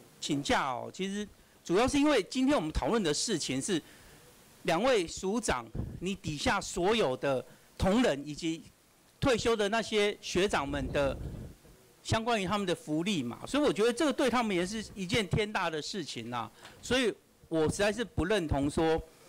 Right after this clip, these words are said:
两位请假。那我在这边也是跟两位署长的长官们说啦，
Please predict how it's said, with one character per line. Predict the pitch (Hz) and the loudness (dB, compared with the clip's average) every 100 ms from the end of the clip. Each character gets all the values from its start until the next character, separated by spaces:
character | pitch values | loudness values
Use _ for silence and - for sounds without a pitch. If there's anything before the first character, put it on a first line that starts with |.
| - - - | -18 -18 -8
两 | 151 135 | -2 2
位 | 196 170 | 4 2
请 | - 117 | -2 -6
假。 | 120 180 | 0 0
那 | 160 233 | 2 0
我 | 156 | 2
在 | 233 | 2
这 | |
边 | 220 220 | 2 0
也 | 131 | -2
是 | 214 190 | -4 -2
跟 | 208 196 190 | 0 0 -2
两 | 143 143 | -2 0
位 | 202 180 | 2 2
署 | - 170 | 0 -4
长 | 190 143 131 | -2 -4 -2
的 | 156 | -6
长 | 139 131 127 | -4 -4 -4
官 | 185 180 | -2 0
们 | 160 147 | -2 -2
说 | 160 160 | 0 0
啦， | 135 | 0